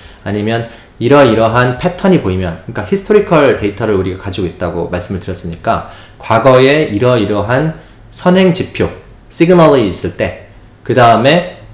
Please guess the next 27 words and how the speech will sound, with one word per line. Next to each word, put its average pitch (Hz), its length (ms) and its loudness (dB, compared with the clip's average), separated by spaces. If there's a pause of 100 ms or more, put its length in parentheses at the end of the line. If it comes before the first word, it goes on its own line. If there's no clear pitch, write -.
(140)
후행 190 320 4
지표가 156 580 0
어떤 139 280 -2
게 120 80 0
일어난다. 85 580 -4
이러이가 110 280 0
이런 117 200 0
거, 110 180 -4
이러이가 117 260 0
이런 110 240 -4
걸 107 80 -2
알 101 180 -2
수 127 140 -2
있죠. - 320 -8 (480)
그 143 120 0
중에 170 220 4
하나의 208 420 4
데이터만 123 440 0
가지고 107 240 -2
있는 98 160 0
사람들은 98 580 -4
이런 104 220 -4
코릴레이션을 170 640 2
발견할 107 640 -4
수가 - 360 -2
없어요. 92 460 -4
하려면 143 540 2